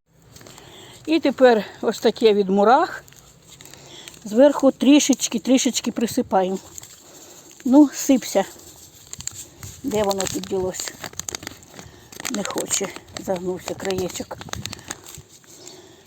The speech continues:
Посипаємо трішки, трішки, трішки, трішки, трішки.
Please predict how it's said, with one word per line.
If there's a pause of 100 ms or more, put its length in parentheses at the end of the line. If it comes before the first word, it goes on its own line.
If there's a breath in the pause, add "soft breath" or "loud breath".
Посипаємо
трішки,
трішки,
трішки,
трішки,
трішки.